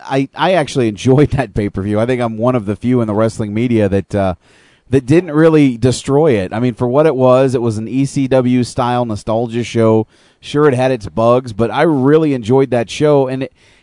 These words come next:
it seems like it's still sticking around, though. It's still lingering. We've got, obviously, E V two point oh still sticking around the mix. You know, that big angle that they just shot on, uh, on the last Impact with Fortune basically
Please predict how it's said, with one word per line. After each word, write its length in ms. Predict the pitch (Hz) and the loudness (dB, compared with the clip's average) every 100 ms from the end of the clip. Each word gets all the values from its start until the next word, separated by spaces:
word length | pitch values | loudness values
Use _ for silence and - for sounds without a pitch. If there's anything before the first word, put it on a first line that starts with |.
| _ | _
it 200 | 175 - | -6 -4
seems 400 | - 208 240 180 | -4 -4 -2 0
like 160 | 165 | 0
it's 180 | 147 139 | 0 -8
still 320 | - 165 180 | -4 0 0
sticking 420 | 151 - 156 147 | 0 -6 -4 -4
around, 380 | 131 117 127 131 | -2 -2 0 -2
though. 180 | 107 90 | -2 -4
It's 140 | 92 | -6
still 260 | - 147 147 | -4 -2 -2
lingering. 520 | 127 139 127 107 92 | -2 -4 -2 -2 -2
We've 180 | 104 107 | -4 -4
got, 300 | 117 120 117 _ _ _ _ - | -2 -2 -4 _ _ _ _ -8
obviously, 560 | 127 127 127 113 123 | -6 -2 -4 -2 -4
E 180 | 120 127 | -2 0
V 300 | 123 131 127 | 0 0 0
two 240 | 110 - 139 | -2 -4 -4
point 320 | - 127 120 | 0 -2 -2
oh 380 | 120 120 117 113 _ _ _ | 0 2 2 -2 _ _ _
still 300 | - - 147 | -20 -2 0
sticking 400 | 139 - 139 135 | 0 -2 -2 0
around 300 | 127 127 127 | 0 0 0
the 60 | 123 | -2
mix. 400 | 117 120 110 - | 0 -2 -2 -6
You 60 | 123 | -2
know, 100 | 117 | -2
that 180 | 107 | -2
big 200 | 98 131 | -2 -2
angle 320 | 120 123 123 123 | -2 -6 -2 -2
that 80 | 113 | -2
they 140 | 113 | -4
just 220 | 101 120 | -2 -6
shot 340 | - 123 113 107 _ _ _ _ | -2 -2 -2 -6 _ _ _ _
on, 320 | 107 110 107 | -6 -4 -2
uh, 280 | 107 104 101 | -2 -2 -2
on 180 | - 110 | -4 -6
the 80 | 107 | -4
last 340 | 113 117 117 | -2 -4 -4
Impact 580 | 113 120 117 113 113 - _ _ _ _ | -6 -4 -4 -4 -6 -10 _ _ _ _
with 240 | 104 117 - | -4 -4 -2
Fortune 540 | 123 135 - 131 120 | 0 0 2 -4 0
basically 680 | 113 120 113 107 113 110 | 0 0 -2 -4 -4 -2